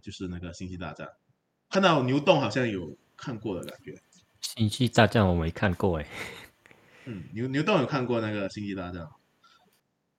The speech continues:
Speaker 1: <coughs> 如果有看过啊，你可以上来分享，分享一下，你有。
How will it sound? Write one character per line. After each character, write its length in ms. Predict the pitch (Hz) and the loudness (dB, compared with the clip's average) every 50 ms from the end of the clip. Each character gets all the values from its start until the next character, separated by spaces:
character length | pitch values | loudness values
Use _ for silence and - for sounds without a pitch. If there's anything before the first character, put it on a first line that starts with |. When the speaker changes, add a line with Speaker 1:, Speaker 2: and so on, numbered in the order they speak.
| _ | _
Speaker 1:
<coughs> 3000 | - - - - - - _ _ _ _ _ _ _ _ _ _ _ _ _ _ _ _ _ _ _ _ _ _ _ _ _ _ _ _ _ _ _ _ _ _ _ _ _ _ _ _ _ _ _ _ _ _ _ - - _ _ _ | -10 -10 -10 -12 -16 -20 _ _ _ _ _ _ _ _ _ _ _ _ _ _ _ _ _ _ _ _ _ _ _ _ _ _ _ _ _ _ _ _ _ _ _ _ _ _ _ _ _ _ _ _ _ _ _ -20 -20 _ _ _
如 100 | - - | 0 4
果 140 | 156 156 135 | 6 6 8
有 100 | 117 95 | 6 6
看 180 | - 156 143 131 | 4 0 0 2
过 180 | 127 123 117 | 2 2 2
啊， 120 | 110 104 101 | 2 0 -4
你 60 | 98 | -6
可 120 | 90 - 113 | -6 -6 -6
以 80 | 107 | -4
上 180 | 110 - 139 113 | -4 -4 -4 -4
来 160 | 101 95 98 | -2 -4 -4
分 200 | 98 - 117 120 | -4 -4 -6 -6
享， 200 | 120 - 92 78 - - | -4 -6 -6 -8 -8 -10
分 160 | 95 92 90 | -10 -10 -10
享 160 | - - 80 - - _ - | -10 -12 -14 -14 -16 _ -18
一 40 | 87 | -18
下， 80 | 69 - - _ | -18 -18 -20 _
你 100 | - 76 | -20 -20
有。 60 | 65 | -20